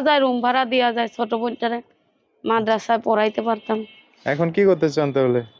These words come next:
Speaker 1: এখন এই যেরকম হাতের কাজ করি টুকটাক।
Speaker 2: না, কি জন্য আসছেন প্রতিবেদন?
Speaker 1: এখন আসছি ভাইয়া, প্রতিবেদনে আসছি একটা ভালো একটা মনের মানুষের জন্য, যাতে সারা জীবন পাশে থাকে। এই যে আমার সুখ দুঃখ, আমার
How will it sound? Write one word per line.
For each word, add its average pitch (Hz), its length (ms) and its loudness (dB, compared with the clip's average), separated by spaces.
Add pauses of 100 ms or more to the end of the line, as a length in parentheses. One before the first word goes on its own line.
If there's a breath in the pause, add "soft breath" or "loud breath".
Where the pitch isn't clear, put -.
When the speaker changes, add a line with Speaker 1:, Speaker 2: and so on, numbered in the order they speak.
(160)
Speaker 1:
এখন 285 300 2
এই 302 60 4
যেরকম 262 400 2
হাতের 220 340 -2
কাজ 247 200 -2
করি 226 200 0 (100)
টুকটাক। 214 400 -2 (520)
Speaker 2:
না, 131 240 0
কি 160 180 -2
জন্য 170 280 2
আসছেন 135 360 0
প্রতিবেদন? 117 320 2
Speaker 1:
এখন 311 200 2
আসছি 294 300 0 (100)
ভাইয়া, 254 200 4 (140)
প্রতিবেদনে 262 640 0
আসছি 254 300 -2 (540 soft breath)
একটা 233 220 -2
ভালো 233 280 0
একটা 240 260 -2
মনের 220 280 2
মানুষের 214 420 0
জন্য, 226 180 2 (180)
যাতে 214 240 0 (500 soft breath)
সারা 233 280 2
জীবন 214 340 0
পাশে 220 280 -2
থাকে। 233 220 -2 (100)
এই 226 60 2
যে 226 100 2
আমার 233 220 2 (260)
সুখ 254 240 0 (120)
দুঃখ, 233 220 0
আমার 226 280 2